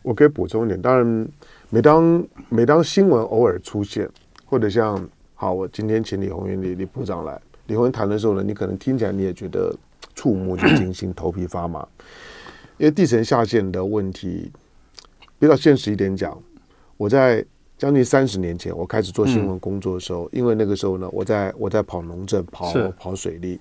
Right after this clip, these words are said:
Speaker 2: 嗯。
Speaker 1: 那我还，我还特别，你知道我那时候从台北骑摩-，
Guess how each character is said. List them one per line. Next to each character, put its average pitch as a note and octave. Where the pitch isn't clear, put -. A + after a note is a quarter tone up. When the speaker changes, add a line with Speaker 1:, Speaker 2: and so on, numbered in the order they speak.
Speaker 2:
嗯。 F#2+
Speaker 1:
那 B2
我 -
还， A#2
我 D3
还 D#3
特 A3+
别， A#2+
你 G2+
知 B2+
道 E3+
我 D3
那 F3
时 E3+
候 E3
从 C#3
台 B2
北 F#2+
骑 -
摩-， A2